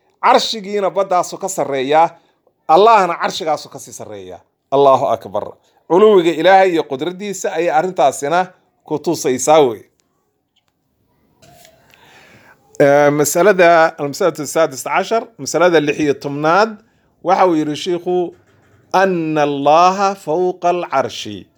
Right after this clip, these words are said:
Ay macnaha, maadaama aynu soo sheegnay intaas oo waxa weeye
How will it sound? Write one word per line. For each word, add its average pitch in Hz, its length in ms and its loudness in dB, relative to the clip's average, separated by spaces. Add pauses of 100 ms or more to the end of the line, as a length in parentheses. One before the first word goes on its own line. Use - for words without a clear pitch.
(500)
Ay 151 140 4
macnaha, 143 520 0 (440)
maadaama 156 720 -2
aynu 147 280 -4
soo 139 260 0
sheegnay 107 540 -8 (1160)
intaas 185 600 4 (260)
oo 160 200 4
waxa 175 240 2
weeye 139 640 0